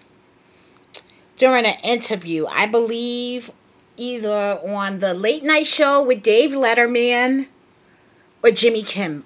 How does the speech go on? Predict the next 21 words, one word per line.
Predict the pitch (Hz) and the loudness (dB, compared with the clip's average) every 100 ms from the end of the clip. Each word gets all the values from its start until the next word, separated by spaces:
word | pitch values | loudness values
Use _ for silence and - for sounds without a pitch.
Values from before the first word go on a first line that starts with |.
| _ - | _ -10
Kimmel, | - 220 127 - - _ | -4 -4 -4 -12 -20 _
one | 226 294 311 | 0 4 6
of | 233 | 6
those | 190 185 | 4 2
shows. | - 160 101 - - - _ _ - - - - - _ | 0 0 -4 -10 -16 -16 _ _ -20 -20 -20 -20 -20 _
But | 262 - | 2 6
you | 403 | 6
know | 415 | 8
what | 453 453 | 8 10
he | 440 | 10
said | 415 - 370 302 | 8 6 4 6
one | 339 349 | 4 6
time | 370 359 349 | 4 6 6
about | 294 302 277 | 6 6 6
Wesley | 226 311 - 302 311 | 4 2 0 0 0
Snipes? | 294 285 285 285 285 - - - - - - - - _ - | 0 0 2 2 2 -4 -10 -10 -14 -20 -20 -20 -20 _ -6
He | - 349 415 | 4 6 8
said | - - 294 254 233 208 - - _ _ _ _ _ _ _ _ _ _ - - - | 6 4 6 6 4 2 -2 -20 _ _ _ _ _ _ _ _ _ _ -20 -10 0
it | 370 302 | 2 6
was | 302 247 | 6 4
reported | 240 233 - 415 415 381 247 190 | -2 -8 4 8 8 8 6 2